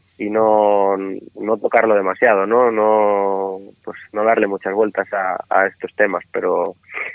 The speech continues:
pero bueno, eh, dentro de después en, en la marca Michelin, la verdad es que tenían las cosas más claras y teníamos, pues,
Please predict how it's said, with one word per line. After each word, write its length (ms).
pero 160
bueno, 240
eh, 840
dentro 380
de 100
después 400
en, 420
en 80
la 80
marca 260
Michelin, 560
la 100
verdad 240
es 140
que 140
tenían 300
las 120
cosas 300
más 160
claras 340
y 100
teníamos, 540
pues, 420